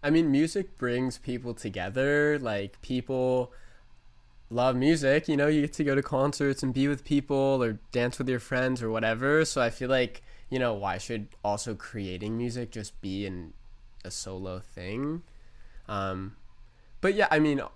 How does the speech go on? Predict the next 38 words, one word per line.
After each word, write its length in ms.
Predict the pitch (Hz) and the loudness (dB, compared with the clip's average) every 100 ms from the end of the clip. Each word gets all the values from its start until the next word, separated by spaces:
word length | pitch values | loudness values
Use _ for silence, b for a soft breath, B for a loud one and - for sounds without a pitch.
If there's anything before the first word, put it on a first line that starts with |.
| - | -6
not, 440 | 131 139 147 - - | 0 2 0 -2 -2
not 240 | 151 147 | 0 0
to 80 | 151 | -2
say, 480 | - 127 113 107 101 | -2 0 0 -2 -6
you 120 | 127 120 | -4 -2
know, 260 | 101 98 107 - | -2 -4 -8 -2
don't 200 | 123 117 | 0 4
make 220 | 143 135 | 4 6
<laughs> 0 | |
music 260 | 160 139 131 | 6 6 6
by 160 | 139 | 6
yourself. 420 | 120 110 165 160 139 | 6 6 6 8 6
I 80 | |
think 320 | 127 135 123 - | 4 2 0 -2
sometimes 520 | 123 120 123 120 117 | -2 2 2 0 -2
the 120 | 120 | -2
most 220 | 117 113 | 0 0
powerful, 480 | - 110 107 - 107 | 0 2 2 2 -2
like, 240 | 101 95 | 0 -2
lyrics 420 | 110 110 95 95 - | -2 -2 -2 -4 -8
come 240 | - 104 | -6 -6
from, 300 | - 101 95 | -4 -6 -4
you 80 | 104 | -4
know, 280 | 90 87 87 B B B B B | -4 -8 -10 B B B B B
um, 440 | 90 95 87 85 107 - - - | -4 -2 -4 -6 -12 -18 -16 -6
introspection. 880 | 110 110 95 - 117 - 101 87 92 | -6 -6 -6 2 2 0 -6 -6 -2
But, 220 | 110 107 | 0 0
you 120 | 139 | 2
know, 320 | 131 117 113 - | 2 2 -2 -2
at 120 | 139 | 4
least 200 | 151 151 | 4 4
some 200 | - 127 | 2 2
aspects 480 | 107 92 - 101 - | 2 -2 -2 -4 -6
of 80 | 95 | -10
it, 100 | 87 | -8
I 60 | 90 | -10
feel 200 | 98 90 | -10 -12
like, 280 | 90 - | -12 -14